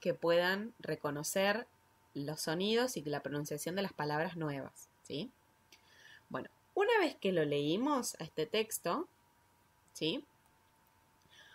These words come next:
Vamos a responder las preguntas del punto dos. In number two, you, the task is read and write the answers. Yes?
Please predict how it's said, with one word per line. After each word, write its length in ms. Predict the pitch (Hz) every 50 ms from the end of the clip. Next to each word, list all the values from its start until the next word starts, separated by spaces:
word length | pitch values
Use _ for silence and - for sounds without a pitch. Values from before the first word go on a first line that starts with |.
| - _ -
Vamos 500 | 170 185 269 302 339 392 381 370 - -
a 100 | 254 208
responder 920 | 196 175 180 190 - _ - 165 165 196 226 269 285 233 202 196 202 - -
las 240 | 180 208 214 202 -
preguntas 720 | - - 277 285 269 220 196 196 190 190 - 226 226 214
del 160 | 196 156 147
punto 420 | 143 - 165 175 175 170 170 180 170
dos. 480 | 190 240 254 196 156 - - - - _ _ _ _ _ _ _ _ _ _ _ _ _ _ _ -
In 140 | 156 156 151
number 320 | 156 165 185 202 240 240
two, 320 | - - 294 294 320 359 - - - - - - -
you, 180 | 127 185 185 - - 165
the 140 | 156 180 175
task 460 | - - 277 247 254 262 - - -
is 320 | - 165 165 147 - - - -
read 480 | 165 190 269 277 262 247 247 269 - - -
and 240 | 185 185 175 170
write 280 | 165 170 160 165 170 160
the 140 | 185 196 180
answers. 720 | 156 143 143 139 139 - - - - - - - - - _ _ _ _ _ _ _ _ _ _ _ _ -
Yes? 420 | - 147 165 254 302 - -